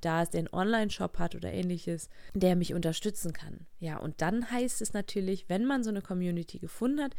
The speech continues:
sich auch wieder mal rauszutrauen, mal zu sagen, "Ich guck mir jetzt die Leute an, die da drin sind und guck mir die nicht nur an, sondern schreib die auch mal an. Vielleicht erwähne ich die auch mal in meiner Instagram-Story oder mach die auf irgendeine andere Art und Weise auf mich aufmerksam."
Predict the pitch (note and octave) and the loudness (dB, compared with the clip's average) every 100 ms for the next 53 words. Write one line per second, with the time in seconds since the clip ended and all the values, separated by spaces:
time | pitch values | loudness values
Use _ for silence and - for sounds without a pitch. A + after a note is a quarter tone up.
0 | - - - F#3 - F3 F#3 - E3 D#3+ | -6 -8 -6 -4 0 0 2 0 0 0
1 | F3 F3 G3+ G#3+ B3 D4 D4 - - - | 0 0 -2 -2 0 0 -2 -4 -6 -6
2 | - - - - - - F3 F3 E3+ E3+ | -8 -8 -8 -6 -6 -6 -4 -2 -2 -2
3 | E3+ - F3+ F3 - - - - - - | -4 -4 -6 -6 -10 -10 -10 -10 -4 2
4 | E4+ D4 D4 A3 - A3 G#3 G#3 A3 - | 2 4 2 2 0 2 4 4 0 0
5 | F#3+ F#3 F3+ F3 E3+ G3 C#4+ D4 B3 - | 0 0 0 0 0 0 2 2 0 0
6 | F#3+ F3 - A3 G#3 F#3 E3+ E3+ - - | -2 -4 -2 0 2 2 2 2 0 -2
7 | - C#4+ D#4 G#3+ G3+ - - D4+ - - | 2 4 4 2 0 -2 0 0 2 0
8 | - D#3 D#3+ D3 - B2+ - - - - | 2 0 0 -2 -4 -6 -8 -12 -16 -18
9 | - - - - F#3+ F#3+ - - - - | -18 -18 -10 0 0 0 -2 -10 -10 -12
10 | - - - F3 E3+ F3 E3+ - - F#3+ | -10 -6 0 2 4 2 2 -4 -6 -4
11 | F#3 F3+ F3+ E3+ F3+ C4 - B3 G3 F3 | -4 -2 -2 -2 0 -2 0 2 2 0
12 | - F3 E3 D#3+ E3 E3+ F3 - G3 F3+ | -2 0 2 2 0 0 -2 -4 -4 -4
13 | - A#3+ C4+ C4+ B3 B3 B3+ - F#3+ F3 | 0 2 4 2 0 -2 -2 -2 -2 -2
14 | E3+ E3+ D#3 E3+ E3+ - - D#4 F#3+ D#3 | 0 -2 -2 -4 -6 -4 -4 -2 -2 -2
15 | - D3+ D3 | -2 -4 -4